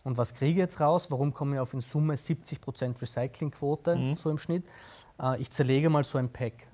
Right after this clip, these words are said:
Speaker 1: Das heißt, das ist Aluminium, Kunststoffe, die ganze Elektronik. Ja? Dann geht's hinten raus dann eben, ähm, bei diesen mechanischen Aufbereitungsschritten,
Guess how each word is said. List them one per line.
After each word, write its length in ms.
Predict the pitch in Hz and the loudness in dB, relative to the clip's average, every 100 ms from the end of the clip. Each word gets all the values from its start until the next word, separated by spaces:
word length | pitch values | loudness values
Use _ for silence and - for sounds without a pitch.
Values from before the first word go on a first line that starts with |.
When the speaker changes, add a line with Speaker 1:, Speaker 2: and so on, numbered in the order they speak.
| - | -12
Speaker 1:
Das 160 | 120 | -2
heißt, 240 | 131 123 135 | -2 -2 -4
das 120 | 123 | -2
ist 460 | 123 - - - - | -2 -6 -18 -20 -8
Aluminium, 640 | 131 131 135 135 135 131 | -2 0 2 2 0 -2
Kunststoffe, 640 | 123 139 131 - 131 123 135 131 123 | -6 -6 -6 -4 -4 -2 -2 -2 -4
die 40 | |
ganze 300 | 131 127 - | -4 -4 -2
Elektronik. 500 | 127 120 117 117 104 - _ _ _ | -4 -4 -6 -6 -6 -10 _ _ _
Ja? 160 | 117 151 - - - - - _ - | -4 -4 -4 -14 -20 -20 -20 _ -2
Dann 180 | 123 | 0
geht's 320 | 127 123 - - | 2 -2 -4 -18
hinten 400 | - 151 170 - | 0 4 4 4
raus 320 | 156 151 160 - | 4 4 4 0
dann 160 | 160 | 0
eben, 320 | 139 139 139 135 | 2 0 0 0
ähm, 340 | 127 123 123 - | 0 0 -2 -2
bei 100 | 127 | -2
diesen 260 | 127 120 127 | -2 -2 -2
mechanischen 500 | 117 120 123 135 131 | -2 -2 -2 -4 -4
Aufbereitungsschritten, 1000 | 127 - 143 139 - 139 - 151 - 151 | -4 -4 -2 -2 -2 -4 0 0 0 -4